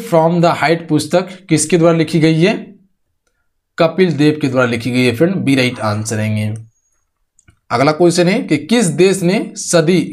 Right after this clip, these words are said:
के बाद से सार्वभौमिक मताधिकार दिया? तो ये दिया गया है न्यूजीलैंड देश के द्वारा। ऑप्शन नंबर डी राइट आंसर रहेंगे। अगला क्वेश्चन है कि दूध की कमी के लिए जिम्मेदार हार्मोन डैश है?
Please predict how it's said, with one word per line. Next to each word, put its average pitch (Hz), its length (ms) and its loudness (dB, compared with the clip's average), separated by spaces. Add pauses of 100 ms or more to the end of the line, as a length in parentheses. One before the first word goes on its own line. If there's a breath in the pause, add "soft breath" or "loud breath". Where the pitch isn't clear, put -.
के 170 100 4
बाद 156 440 0 (160)
से 190 380 -2 (540 loud breath)
सार्वभौमिक 185 840 0 (340)
मताधिकार 156 680 0
दिया? 110 360 -2 (680)
तो 131 60 -6
ये 170 260 2
दिया 180 240 2
गया 165 200 0
है 190 140 -2
न्यूजीलैंड 143 640 0 (180)
देश 113 320 -4
के 127 100 -4
द्वारा। 117 280 2 (200)
ऑप्शन 139 320 0
नंबर 147 180 0
डी 135 140 4
राइट 131 300 0
आंसर 107 320 -4
रहेंगे। 110 360 -2 (520 loud breath)
अगला 113 180 0
क्वेश्चन 143 380 0
है 202 120 0 (180)
कि 131 120 0
दूध 185 480 0
की 240 200 2 (840 loud breath)
कमी 214 300 2
के 190 200 2
लिए 190 200 2
जिम्मेदार 160 520 2
हार्मोन 147 480 0
डैश 123 300 -2
है? 113 160 -2